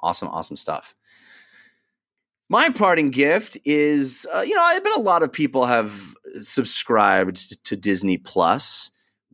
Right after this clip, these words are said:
because of The Mandalorian. They want that, they need that Baby Yoda, gotta have that Baby Yoda. Where's that Baby Yoda? Uh, but perhaps you haven't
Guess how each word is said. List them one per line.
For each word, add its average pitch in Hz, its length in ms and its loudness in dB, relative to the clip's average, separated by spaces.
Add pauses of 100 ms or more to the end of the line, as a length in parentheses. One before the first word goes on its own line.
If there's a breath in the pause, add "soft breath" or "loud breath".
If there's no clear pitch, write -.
because 110 420 0
of 90 100 -4
The 92 60 -2
Mandalorian. 85 760 -4
They 95 120 -4
want 87 160 -4
that, 87 180 -2
they 95 120 -2
need 98 140 0
that 90 200 -2
Baby 90 280 0
Yoda, 90 180 2
gotta 92 160 0
have 98 180 0
that 90 180 -2
Baby 90 240 -2
Yoda. 90 180 0
Where's 87 140 -2
that 87 180 -4
Baby 131 320 2
Yoda? 67 300 -10 (680)
Uh, 110 160 0
but 110 300 -2
perhaps 240 640 -2
you 170 140 0
haven't 135 600 0